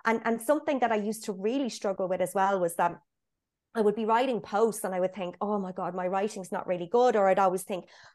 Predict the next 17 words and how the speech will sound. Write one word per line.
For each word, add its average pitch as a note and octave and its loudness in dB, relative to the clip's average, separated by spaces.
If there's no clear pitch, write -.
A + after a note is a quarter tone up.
"Oh, G#3 -8
I'm A3+ -2
not B3 -2
really C4 2
able A3+ 2
to A3+ -6
say A#3+ 0
what A#3 2
I A3+ -6
really A3+ 0
want G#3 -2
to G3 -4
say G#3+ 0
when G#3+ -2
I'm F#3+ -2
writing." G3 0
And, F#3 -4